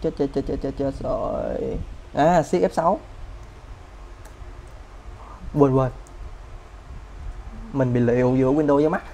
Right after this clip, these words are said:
<laughs> Mình mới chuyển sang máy Mac nên mình hơi bị liệu xíu. Thì chỗ này nha, đây, mình sẽ làm lại nha. Đó là Mac đó sẽ là Shift N và bạn tìm đến cái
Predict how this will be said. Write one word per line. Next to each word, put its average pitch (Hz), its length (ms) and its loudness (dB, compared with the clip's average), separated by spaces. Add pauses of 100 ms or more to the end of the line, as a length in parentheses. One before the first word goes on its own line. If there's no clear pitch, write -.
<laughs> - 600 -8
Mình 127 220 2
mới 147 140 4
chuyển 139 220 0
sang 143 160 0
máy 151 120 -2
Mac 170 180 -2
nên 139 140 0
mình 123 80 -2
hơi 131 100 -2
bị 127 60 2
liệu 120 240 4
xíu. 151 160 4 (1300)
Thì 135 120 -2
chỗ 131 80 4
này 139 140 2
nha, 127 140 0 (120)
đây, 123 180 2 (200)
mình 135 80 -8
sẽ 131 140 0
làm 127 140 2
lại 123 200 -2
nha. 131 120 2 (720)
Đó - 80 4
là 123 400 6 (800)
Mac 165 220 0
đó 175 100 2
sẽ 165 160 0
là 131 60 4
Shift 220 300 6 (800)
N 135 80 4 (480)
và 135 140 2
bạn 127 180 4 (100)
tìm 131 180 6
đến 143 180 2
cái 202 100 -4